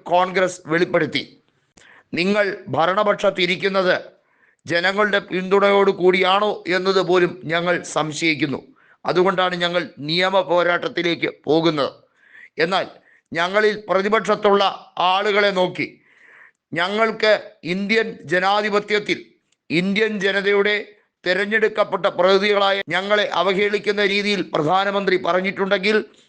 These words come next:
അതിന് കൃത്യമായി മാപ്പ് പറഞ്ഞേ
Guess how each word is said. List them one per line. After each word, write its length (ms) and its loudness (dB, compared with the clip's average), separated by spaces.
അതിന് 420 0
കൃത്യമായി 840 0
മാപ്പ് 380 0
പറഞ്ഞേ 320 0